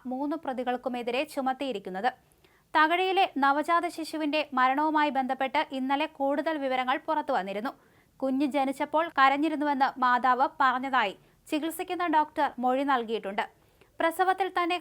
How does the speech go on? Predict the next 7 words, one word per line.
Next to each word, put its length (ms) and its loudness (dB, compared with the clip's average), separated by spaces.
കുഞ്ഞ് 260 0
മരിച്ചുവെന്ന 560 2
മാതാപിതാക്കളുടെ 840 0
മൊഴിയെ 260 0
പ്രതിരോധത്തിലാക്കുന്നതായിരുന്നു 1200 -2
യുവതിയുടെ 520 -4
മൊഴി. 240 -2